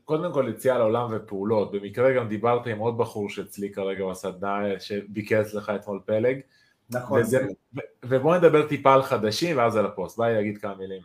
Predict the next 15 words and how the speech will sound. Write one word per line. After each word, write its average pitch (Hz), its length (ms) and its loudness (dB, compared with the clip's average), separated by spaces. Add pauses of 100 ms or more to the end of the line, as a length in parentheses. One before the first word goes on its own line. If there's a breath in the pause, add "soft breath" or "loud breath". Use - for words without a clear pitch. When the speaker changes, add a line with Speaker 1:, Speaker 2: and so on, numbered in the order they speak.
(800)
Speaker 1:
כל 208 300 10
מה 190 140 6
שעוצר 139 680 4
חבר'ה 127 380 2
בתחילת 117 560 -4
דרכם 107 480 -2 (360)
מלהתחיל 113 960 -8
לעשות 104 600 -2
ולהכניס 98 440 -10
כסף, 117 300 -2
בדיוק 123 220 -6
עשיתי 120 280 -2
עכשיו 98 440 -2
שלושה, 117 440 2
בהשראתך 104 680 0